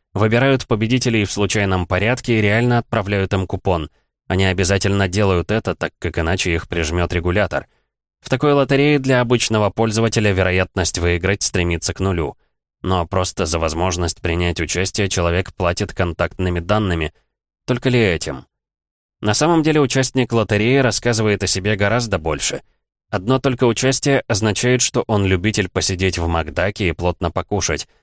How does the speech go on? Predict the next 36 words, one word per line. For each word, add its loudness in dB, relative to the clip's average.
любитель 0
простых -2
заработков, -2
возможно, 0
быстрых -2
денег, -2
если 0
просто – -2
халявы. -2
Чтобы 0
сделать 0
такой 0
опрос -2
лотерею 0
ещё -2
более 0
полезной -2
с -2
точки -4
зрения -2
сегментации -2
базы – -2
Пользователям 2
на 2
этапе 2
регистрации 0
можно 0
предложить -2
выбрать -2
между -2
купонами -2
Макдоналдс -2
и, -4
например, 0
Бургер -2
Кинг. -4